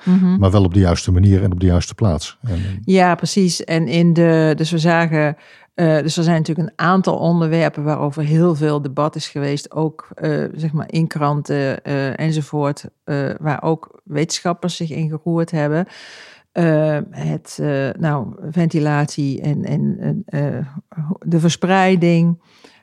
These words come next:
Speaker 1: eh, wat, eh, nou ja, wel of niet,
Speaker 2: Ja.
Speaker 1: eh, alleen de ouderen achter slot en grendel, dat soort,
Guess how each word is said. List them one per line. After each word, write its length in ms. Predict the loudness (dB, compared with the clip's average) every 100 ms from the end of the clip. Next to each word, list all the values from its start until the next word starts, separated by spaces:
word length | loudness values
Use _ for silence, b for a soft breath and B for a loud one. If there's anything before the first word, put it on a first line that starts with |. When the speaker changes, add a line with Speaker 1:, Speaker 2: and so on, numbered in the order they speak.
| b
Speaker 1:
eh, 420 | -4 -2 0 -2 -4 -8 -10
wat, 340 | -2 -2 -2 -6
eh, 240 | -2 -2 -4 -6
nou 200 | -2 -2
ja, 160 | -2 -2
wel 280 | 2 2 2
of 220 | -4 -2
niet, 380 | 0 0 -6 -6
Speaker 2:
Ja. 120 | -4 -4
Speaker 1:
eh, 540 | -6 -10 -12 -10 -8 -4
alleen 280 | -2 -2
de 80 | -2
ouderen 600 | 0 2 2 2 0 0
achter 320 | -4 -8 -10
slot 320 | -10 -6 -4 0
en 140 | 0
grendel, 580 | 4 4 4 4 2 2
dat 200 | 0 0
soort, 280 | -4 -6